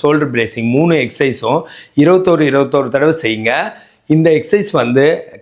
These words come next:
கழுத்துல இருக்கிற வலியை குறைச்சி, அப்புறம் ச-, சர்க்குலேஷன் அதிகப்படுத்தி ஸ்ட்ரென்தன் பண்ணுது. அதே மாதிரியே ஷோல்டர்ல இருக்கிற range of motion அதிகப்படுத்தி, அந்த இடத்துல தேவையில்லாம இருக்கிற நீரை எல்லாம் கழிச்சு விட்டு,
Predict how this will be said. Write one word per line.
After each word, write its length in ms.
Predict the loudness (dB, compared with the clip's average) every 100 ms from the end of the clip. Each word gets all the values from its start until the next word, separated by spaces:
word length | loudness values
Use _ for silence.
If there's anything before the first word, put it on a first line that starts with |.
| -2
கழுத்துல 380 | -2 0 0
இருக்கிற 300 | 0 -2 -2
வலியை 460 | -2 -2 0 0 0
குறைச்சி, 720 | -2 -2 -2 -4 -2 0 -2 -6 -20 _
அப்புறம் 540 | -6 -4 -2 0 0 -2 -2
ச-, 120 | -2 -4
சர்க்குலேஷன் 480 | -6 -2 -2 -2 -4
அதிகப்படுத்தி 580 | -2 -2 -2 -4 -2
ஸ்ட்ரென்தன் 540 | -4 -2 -2 0 -2 -2
பண்ணுது. 220 | -6 -4
அதே 320 | -2 0 0 0
மாதிரியே 540 | -2 -2 0 0 -2 -8 _ -4
ஷோல்டர்ல 420 | 0 2 2 0 0
இருக்கிற 380 | -4 0 0
range 280 | 0 0 0
of 120 | -2 -2
motion 320 | -4 -4 -2
அதிகப்படுத்தி, 640 | -4 -2 -4 -4 -6 -4 -4
அந்த 260 | -2 -4
இடத்துல 140 | -2 -2
தேவையில்லாம 680 | 0 0 0 0 -2 -2
இருக்கிற 280 | -4 -4 -4
நீரை 360 | -2 0 0 0
எல்லாம் 200 | -2 -4
கழிச்சு 360 | -4 -6 -6
விட்டு, 500 | -10 -8 -4 -4 -4